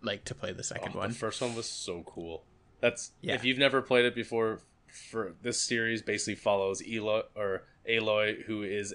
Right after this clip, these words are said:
Speaker 2: a fiery spice ginger chick, and she
Speaker 1: Mm-hmm.
Speaker 2: is a ultimate badass warrior that legit fights dinosaur robots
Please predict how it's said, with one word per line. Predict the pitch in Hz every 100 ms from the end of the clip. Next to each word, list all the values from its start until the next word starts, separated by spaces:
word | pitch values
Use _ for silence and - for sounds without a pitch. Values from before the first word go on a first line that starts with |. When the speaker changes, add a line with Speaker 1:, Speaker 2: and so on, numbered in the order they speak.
| -
Speaker 2:
a | 95
fiery | - - 110 107 107 104 101
spice | - - - 98 92
ginger | - 107 101 107
chick, | - 131 - - - - _
and | 107 101 101
she | 104 131
Speaker 1:
Mm-hmm. | 107
Speaker 2:
is | 104
a | 101 98 -
ultimate | 113 - 107 -
badass | 104 95 98 92
warrior | 98 104 113 143
that | 120 107 101
legit | 101 - 127 127
fights | - - 107 107 - - - _ - 95
dinosaur | 110 131 165 165 - 165 165 165 - _ _ - 101
robots | 120 139 110 92 87 - -